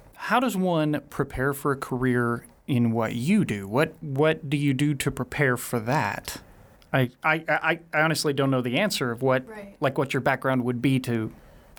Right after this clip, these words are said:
Speaker 1: get you ready to do what you do.
Speaker 2: Right. So there's definitely a lot of, um, different routes you can take <laughs> working in higher education. I know that Lawrence and I were both psychology majors undergrad, so that's kind of funny.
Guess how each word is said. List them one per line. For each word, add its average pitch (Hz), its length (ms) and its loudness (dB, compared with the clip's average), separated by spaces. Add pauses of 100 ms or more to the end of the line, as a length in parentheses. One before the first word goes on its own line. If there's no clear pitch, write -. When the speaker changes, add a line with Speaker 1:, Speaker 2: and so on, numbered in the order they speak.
Speaker 1:
get 151 140 0
you 135 140 0
ready 117 200 2
to 110 120 -4
do 117 180 2
what 117 160 -2
you 131 160 2
do. - 180 -6 (220)
Speaker 2:
Right. 214 480 -6
So 226 340 -4
there's 220 220 -6
definitely 262 300 -2
a 214 40 -6
lot 185 240 -6
of, 190 380 -6
um, 190 460 -4
different 202 260 -6
routes 190 340 -4
you 208 60 -8
can 202 160 -4
take 190 460 -4 (200)
<laughs> 226 200 -6
working 202 320 -4
in 196 80 -4
higher 190 360 -2
education. 196 600 -6
I 190 100 -2
know 190 180 -4
that 190 300 -2 (240)
Lawrence 214 300 -2
and 208 100 -6
I 190 100 0
were 196 80 -2
both 190 200 -6
psychology 196 520 -2
majors 196 380 -4
undergrad, 196 640 -4
so 190 140 -8
that's 185 240 -2
kind 196 160 -4
of 190 80 -10
funny. 190 420 -2